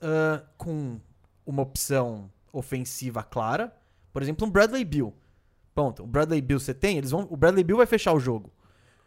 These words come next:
Pô, dobrou, ficou ruim, não sei o quê, aí ele vai procurar o, o, um Middleton e um Ian-, e um, e um Tobias. O Middleton, com esse Bucks do jeito que tá,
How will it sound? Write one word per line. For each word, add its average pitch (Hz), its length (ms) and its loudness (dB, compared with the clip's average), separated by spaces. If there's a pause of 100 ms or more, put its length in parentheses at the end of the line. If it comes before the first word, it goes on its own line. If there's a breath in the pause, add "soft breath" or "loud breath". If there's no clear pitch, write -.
Pô, 170 140 6
dobrou, 165 500 6
ficou - 240 0
ruim, 147 260 2
não 127 100 -4
sei 131 140 -4
o 135 40 -10
quê, 208 500 2
aí 131 200 0
ele 254 100 -2
vai 143 120 2
procurar 160 400 2
o, 135 140 4
o, 131 300 -6
um 143 300 -6
Middleton 160 540 -4
e 175 80 -6
um 190 100 -6
Ian-, 156 340 0
e 127 140 -6
um, 123 260 -10 (540 soft breath)
e 123 60 -2
um 139 60 -2
Tobias. 147 640 0 (720)
O 139 80 -6
Middleton, 185 500 -2 (300)
com 247 260 0
esse 196 240 0
Bucks 131 340 0
do 127 80 -4
jeito 117 240 -6
que 113 100 -16
tá, 165 460 -2